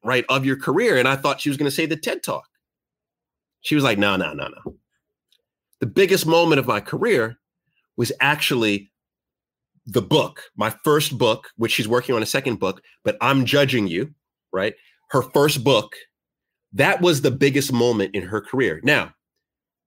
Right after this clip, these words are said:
that first book went on to currently, it has sold over a hundred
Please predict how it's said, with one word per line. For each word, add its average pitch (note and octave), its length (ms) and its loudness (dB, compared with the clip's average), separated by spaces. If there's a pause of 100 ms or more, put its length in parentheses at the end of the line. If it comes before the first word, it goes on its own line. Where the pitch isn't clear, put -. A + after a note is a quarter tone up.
(260)
that F#3 300 0
first D#3+ 360 0
book D3+ 320 0 (420)
went B2+ 400 0
on B2+ 540 -2 (460)
to B2+ 100 -2
currently, C#3+ 680 0 (440)
it B2 100 2
has C3 140 2
sold C3+ 480 2 (120)
over D3 460 0
a A2 80 -2
hundred D3 680 -2